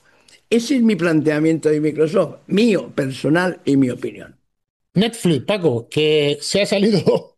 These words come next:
Speaker 2: <laughs> de la guerra que tenía por la Warner y parece que le ha sentado bien, ¿no?
Speaker 1: Le ha sentado fenomenal. Y así le sentó fenomenal que, mira, la subida que se ha pegado,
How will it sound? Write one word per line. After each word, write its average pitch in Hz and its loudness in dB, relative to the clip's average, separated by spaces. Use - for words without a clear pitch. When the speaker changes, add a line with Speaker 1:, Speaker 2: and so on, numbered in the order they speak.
Speaker 2:
<laughs> - -20
de 170 2
la 165 0
guerra 233 0
que 180 0
tenía 208 -2
por 170 0
la 165 0
Warner 208 0
y 214 -2
parece 170 -2
que 175 0
le 156 0
ha 139 -2
sentado 143 -2
bien, 190 2
¿no? 240 -6
Speaker 1:
Le - -4
ha 123 -4
sentado 139 0
fenomenal. 135 -2
Y - -8
así 135 -2
le 151 2
sentó 147 -2
fenomenal 151 0
que, 156 0
mira, 147 -2
la 143 -4
subida 147 0
que 160 -2
se 147 -2
ha 160 -2
pegado, 170 -2